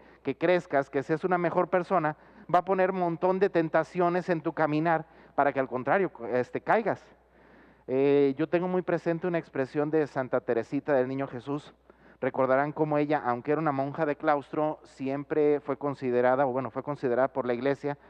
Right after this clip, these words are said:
como la madre de las misiones, pues. ¿Cómo entender esto? Y muchos se cuestionaban que ella sea encargada o nombrada como misionera cuando toda su vida ha estado encerrada, ¿verdad? Cuando toda su vida ha estado prácticamente en claustro.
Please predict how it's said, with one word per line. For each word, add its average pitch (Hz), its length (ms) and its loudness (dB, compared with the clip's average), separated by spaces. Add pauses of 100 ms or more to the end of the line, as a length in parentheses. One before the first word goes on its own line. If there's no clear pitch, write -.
(180)
como 127 360 0
la 120 300 2
madre 143 640 2
de 127 140 -2
las 117 300 -4
misiones, 135 680 -2
pues. 165 360 -4 (640)
¿Cómo 214 220 2
entender 196 400 2
esto? 180 400 2
Y 147 80 2
muchos 147 300 -4
se 156 100 -6
cuestionaban 139 680 0 (300)
que 156 200 0
ella 165 320 0 (280)
sea 160 180 0
encargada 156 760 2
o 131 140 0
nombrada 143 560 0
como 131 220 -6
misionera 165 680 0 (280)
cuando 156 200 -2
toda 208 200 2
su 214 100 -2
vida 233 120 -2
ha 202 40 0
estado 226 180 -2
encerrada, 180 540 -4 (140)
¿verdad? 139 300 -4
Cuando 151 300 0
toda 185 240 0
su 185 100 -2
vida 185 200 0
ha - 20 2
estado 190 240 2
prácticamente 175 760 -2
en 147 80 -2
claustro. 165 520 -2